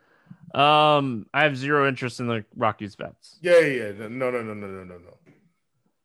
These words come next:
Speaker 1: The Dodgers, like, all right, Bellinger's out. Betts is banged up. Um,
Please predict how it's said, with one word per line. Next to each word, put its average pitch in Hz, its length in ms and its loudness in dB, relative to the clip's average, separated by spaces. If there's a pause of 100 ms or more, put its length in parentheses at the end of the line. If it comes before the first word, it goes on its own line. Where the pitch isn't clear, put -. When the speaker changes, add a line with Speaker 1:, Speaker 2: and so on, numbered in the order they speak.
(480)
Speaker 1:
The 156 140 2
Dodgers, 226 840 2 (760)
like, 185 220 6
all 220 140 8
right, 123 280 6
Bellinger's 226 520 6
out. 123 320 6 (720)
Betts 214 300 4
is 220 160 2
banged 156 400 2
up. 117 260 2 (280)
Um, 117 720 4